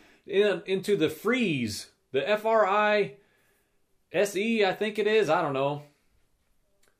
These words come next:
This isn't a grammar class. <laughs>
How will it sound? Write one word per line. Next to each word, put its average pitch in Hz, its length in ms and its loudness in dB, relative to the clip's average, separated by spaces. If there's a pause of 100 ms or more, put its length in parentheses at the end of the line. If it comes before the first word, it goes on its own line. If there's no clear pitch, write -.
(880)
This 160 200 -4
isn't 127 100 -6
a 104 360 -16
grammar 135 400 -2
class. 104 480 -8 (1200)
<laughs> 151 100 -6